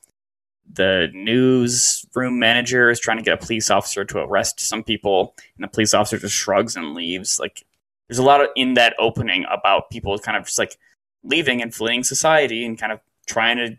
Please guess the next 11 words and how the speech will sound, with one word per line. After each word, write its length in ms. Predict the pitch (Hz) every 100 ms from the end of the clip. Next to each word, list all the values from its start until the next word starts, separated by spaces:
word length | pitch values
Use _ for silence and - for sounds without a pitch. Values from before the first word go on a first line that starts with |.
| _
go 260 | 117 117 120
somewhere 360 | - 117 117
else 380 | 123 101 - -
to 120 | -
be 160 | 110 104
safe 440 | - 143 120 113 -
during 380 | 107 101 87 -
whatever 380 | - 104 110 98
is 100 | 110
going 240 | 120 104 113
on. 260 | 92 104